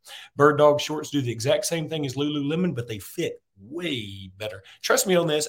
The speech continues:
I have Lululemon. I have Bird Dogs. I wear my Bird Dogs a lot more. My Lululemon cost more. So, uh, Lululemon shorts for sale, y'all. Uh, on eBay,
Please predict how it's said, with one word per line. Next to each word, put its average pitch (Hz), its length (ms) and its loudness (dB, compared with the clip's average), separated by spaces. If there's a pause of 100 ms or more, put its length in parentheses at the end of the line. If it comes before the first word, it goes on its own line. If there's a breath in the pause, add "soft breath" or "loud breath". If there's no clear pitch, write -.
I 123 80 -2
have 147 160 0
Lululemon. 147 580 0
I 120 60 -6
have 123 160 -2
Bird 113 200 -2
Dogs. 107 340 -4
I 117 40 -8
wear 120 160 -2
my 113 140 -2
Bird 110 240 -4
Dogs 104 300 -4 (100)
a 113 140 -2
lot 110 440 2
more. 101 360 -4 (200 loud breath)
My 104 80 -4
Lululemon 117 680 0 (100)
cost - 380 2
more. 98 320 -4 (380 soft breath)
So, 117 340 2 (480 loud breath)
uh, 107 300 4
Lululemon 226 560 4
shorts 254 240 0
for 196 100 -2
sale, 190 320 6
y'all. 185 360 -2 (340 loud breath)
Uh, 156 460 8 (100)
on 175 160 4
eBay, 185 380 2